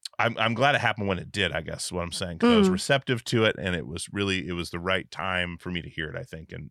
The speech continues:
Speaker 1: and, um, it's weird how the universe works like that. Not to
Speaker 2: Yeah,
Speaker 1: ramble on
Speaker 2: I
Speaker 1: about
Speaker 2: love
Speaker 1: that,
Speaker 2: that.
Speaker 1: but, you know, like I say, I'm glad we're doing this now. We had this conversation tonight. We may not have last week. Like,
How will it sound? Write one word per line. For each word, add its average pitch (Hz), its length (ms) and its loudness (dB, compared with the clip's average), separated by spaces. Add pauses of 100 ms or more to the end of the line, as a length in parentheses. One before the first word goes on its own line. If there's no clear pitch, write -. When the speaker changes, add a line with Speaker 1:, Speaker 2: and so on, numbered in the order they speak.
Speaker 1:
and, 82 240 -6
um, 80 280 -4 (840)
it's - 80 -20
weird 95 160 2
how 92 100 0
the 82 60 0
universe 80 380 -4
works 80 240 -8
like 82 220 -10
that. 78 220 -6 (300)
Not 82 260 -12
to 85 160 0
Speaker 2:
Yeah, 180 380 2
Speaker 1:
ramble 95 240 4
on 92 60 6
Speaker 2:
I 127 40 4
Speaker 1:
about 90 180 4
Speaker 2:
love 80 80 -2
Speaker 1:
that, 92 140 4
Speaker 2:
that. 78 100 -2
Speaker 1:
but, 85 140 0 (480)
you 101 100 0
know, 95 160 2 (320)
like 104 100 6
I 110 60 6
say, 120 140 4
I'm 107 180 2
glad 107 220 4
we're 107 100 0
doing 104 240 0
this 95 200 0
now. 104 260 2
We 95 120 2
had 101 140 6
this 95 120 -2
conversation 95 640 0
tonight. 104 300 2
We 101 100 0
may 98 180 4
not 92 240 2
have 90 160 0
last 87 320 -4
week. 90 280 -2 (400)
Like, 95 240 2